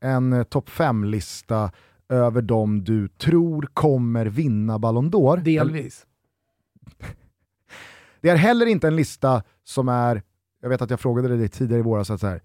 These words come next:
Speaker 1: om Ballon d'Or hade delats ut imorgon, är det
Speaker 2: Mm.
Speaker 1: så här det hade slutat?
Speaker 2: Och heller ingen lista från de,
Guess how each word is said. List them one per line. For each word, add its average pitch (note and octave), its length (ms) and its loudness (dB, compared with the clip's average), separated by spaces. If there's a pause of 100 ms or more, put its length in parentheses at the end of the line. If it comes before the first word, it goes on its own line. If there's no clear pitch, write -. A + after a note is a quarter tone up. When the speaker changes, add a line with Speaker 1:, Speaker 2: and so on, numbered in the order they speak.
(240)
Speaker 1:
om D#3 140 -2
Ballon D#3+ 240 2
d'Or F#3+ 160 6
hade D#3 200 2
delats C#3+ 340 2
ut A#2 200 -2
imorgon, B2 480 0
är F#2+ 60 -8 (120)
det C3 120 -4
Speaker 2:
Mm. A#2+ 100 4
Speaker 1:
så A#2 100 -2
här A2+ 200 2
det A2 60 -2
hade G#2+ 140 -2
slutat? - 540 -6
Speaker 2:
Och F#3+ 100 4
heller F#3 300 4
ingen E3+ 240 4
lista D3 540 0
från C#3+ 360 -6
de, D#3 120 -4